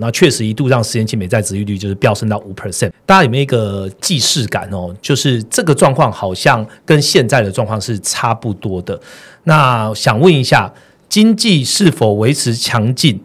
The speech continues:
而且核心通膨是否还能跟去年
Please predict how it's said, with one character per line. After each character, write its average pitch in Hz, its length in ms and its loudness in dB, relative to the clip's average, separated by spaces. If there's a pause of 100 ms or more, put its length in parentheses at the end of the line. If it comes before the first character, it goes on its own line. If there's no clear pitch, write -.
而 139 180 6
且 117 240 2
核 113 320 0
心 165 240 2
通 151 240 0
膨 104 180 -2
是 156 240 2
否 101 160 -2
还 98 120 -2
能 107 120 0
跟 120 200 0
去 156 300 0
年 104 200 0